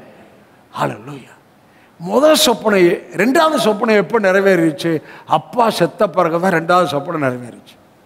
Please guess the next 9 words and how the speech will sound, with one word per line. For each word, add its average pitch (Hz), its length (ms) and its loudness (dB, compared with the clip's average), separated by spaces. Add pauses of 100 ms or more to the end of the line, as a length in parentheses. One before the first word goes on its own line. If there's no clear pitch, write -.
(800)
இவங்க 180 260 0
கடைசி 240 520 2
வரைக்கும் 226 320 2
flush, 190 480 0 (880)
பதினோரு 226 500 2
பேர் 226 220 4
கடைசி 202 420 0
வரைக்கும் 196 300 0
flush. 165 380 -4